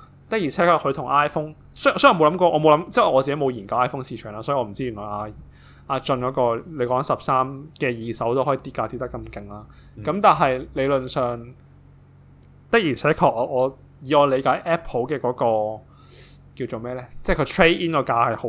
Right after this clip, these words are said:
Speaker 1: 過 Android 機好多啦。即係你 Android 機新型號，
Speaker 2: 嗯。
Speaker 1: 你一年之後嘅二手，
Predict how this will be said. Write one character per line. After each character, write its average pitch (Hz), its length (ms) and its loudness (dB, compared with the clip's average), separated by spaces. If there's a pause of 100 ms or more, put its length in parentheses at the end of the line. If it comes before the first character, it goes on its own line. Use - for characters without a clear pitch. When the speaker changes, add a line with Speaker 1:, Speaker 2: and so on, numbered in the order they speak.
Speaker 1:
過 123 300 2
Android 131 300 -4
機 123 120 -4
好 117 180 -4
多 107 160 -4
啦。 107 120 -4
即 170 100 -2
係 156 40 2
你 156 60 -2
Android 147 340 -2
機 131 360 -6
新 165 220 -2
型 110 120 -8
號， 110 200 -4
Speaker 2:
嗯。 104 140 -10 (260)
Speaker 1:
你 131 80 -6
一 202 120 -2
年 123 200 -4
之 151 200 -6
後 123 240 -2
嘅 123 80 -4
二 113 240 -8
手， 110 200 -2